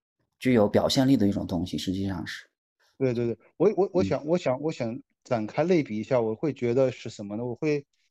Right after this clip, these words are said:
Speaker 2: 比如说拿一个歌曲来去类比的话，我觉得中国的书法那个文字本身它，它可能更加像是歌词，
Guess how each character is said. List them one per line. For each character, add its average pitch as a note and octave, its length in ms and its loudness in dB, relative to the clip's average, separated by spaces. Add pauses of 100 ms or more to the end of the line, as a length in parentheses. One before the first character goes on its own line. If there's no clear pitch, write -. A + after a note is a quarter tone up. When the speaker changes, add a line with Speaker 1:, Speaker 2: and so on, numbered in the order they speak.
(340)
Speaker 2:
比 A#2+ 80 -4
如 B2+ 100 4
说 D3+ 160 0
拿 B2+ 220 4
一 D3 80 2
个 D3 100 4
歌 D#3+ 480 2 (220)
曲 - 340 -6
来 G#2+ 220 -2
去 B2+ 160 -8
类 C3 180 4
比 G2+ 140 -6
的 G#2+ 100 -2
话， A2+ 180 -2
我 G#2+ 140 -2
觉 A#2 140 -6
得 B2+ 100 0
中 C3 160 -2
国 B2 100 -2
的 B2+ 140 0
书 C#3 100 -2
法 G2+ 220 -4
那 A#2 140 -4
个 A#2 140 0
文 G#2 220 -6
字 A#2+ 360 -2 (120)
本 G2+ 200 -6
身 C3+ 220 -2
它， B2+ 340 -2 (720)
它 C#3 180 -2
可 B2 140 -8
能 A2+ 200 -4
更 B2+ 160 0
加 B2+ 140 2
像 B2 160 -2
是 A2+ 80 -2
歌 C3+ 200 0
词， A2+ 420 -8